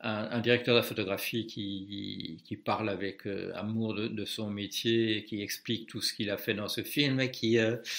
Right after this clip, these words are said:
<clears throat> qui sont des inventions, comme, voilà, il y a, il y a une vue, une très belle vue, une, une scène, une scène sur, sous une, une arche, euh, celle où, euh, où Joe va, va apprendre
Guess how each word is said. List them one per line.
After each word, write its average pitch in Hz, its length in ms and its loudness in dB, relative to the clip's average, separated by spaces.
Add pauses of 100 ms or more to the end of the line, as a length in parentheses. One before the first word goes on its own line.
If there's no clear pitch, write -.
(280)
<clears throat> 165 280 8
qui 139 140 4
sont 107 220 -2
des 101 180 -2
inventions, 101 540 0
comme, 98 260 -4
voilà, 92 440 -2 (120)
il 92 60 -16
y 92 80 -10
a, - 80 -12
il 95 80 -14
y 92 60 -14
a - 20 -14
une 98 200 -12
vue, 107 200 -12
une 104 180 -2
très - 160 -4
belle 98 180 -4
vue, 107 240 -4 (160)
une, 104 280 -8
une 113 120 -4
scène, 123 560 6 (200)
une - 60 -20
scène 107 280 -4
sur, 110 280 -6
sous 104 200 -6
une, 104 220 -6 (340)
une 120 180 2
arche, 131 360 4 (440)
euh, 107 260 0
celle 123 420 4
où, 107 260 0
euh, 101 240 -2 (380)
où 104 160 -6
Joe 120 280 4
va, 104 320 -6 (180)
va 95 160 -8
apprendre 104 500 -8